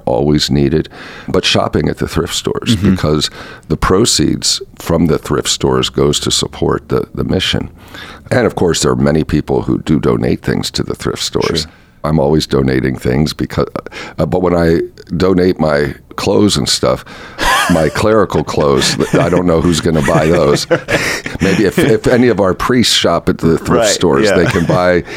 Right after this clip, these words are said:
Speaker 1: Bishop Rhodes's old black shirts. <laughs>
Speaker 2: <laughs> The collars, yeah.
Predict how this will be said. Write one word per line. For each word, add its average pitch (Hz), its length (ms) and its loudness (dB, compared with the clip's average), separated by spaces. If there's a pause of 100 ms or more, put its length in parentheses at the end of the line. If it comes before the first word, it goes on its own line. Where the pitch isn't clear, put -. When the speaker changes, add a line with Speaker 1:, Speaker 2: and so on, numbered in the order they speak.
(560)
Speaker 1:
Bishop 87 280 0
Rhodes's 82 520 2
old 85 480 0
black 80 360 0
shirts. - 760 0
<laughs> - 400 -6
Speaker 2:
<laughs> - 560 -2 (920)
The 131 200 -2
collars, 92 420 -2
yeah. 98 240 2